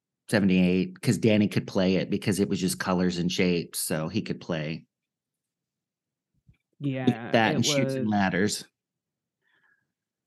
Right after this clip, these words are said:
Speaker 2: I, Chutes and Ladders was boring. I did, I, I needed a storyline, so thank you
Speaker 1: <laughs>
Speaker 2: to whoever <laughs> inserted Grandma Nut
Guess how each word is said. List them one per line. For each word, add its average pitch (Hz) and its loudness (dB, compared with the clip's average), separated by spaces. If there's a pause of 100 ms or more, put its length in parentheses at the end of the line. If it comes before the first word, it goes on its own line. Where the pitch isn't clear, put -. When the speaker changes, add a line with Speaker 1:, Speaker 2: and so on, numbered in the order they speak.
(100)
Speaker 2:
I, 233 -4
Chutes 226 -8
and 143 -2
Ladders 90 -10
was 120 -16
boring. 65 -14 (2000)
I 180 4
did, 165 2
I, 147 -2
I 147 -2
needed 135 -6
a 139 -10
storyline, - -14
so - -14
thank 131 -12
you - -12
Speaker 1:
<laughs> - -2
Speaker 2:
to 123 -10
whoever 120 -8 (360)
<laughs> - -8
inserted 156 0 (840)
Grandma 127 -2
Nut 120 -8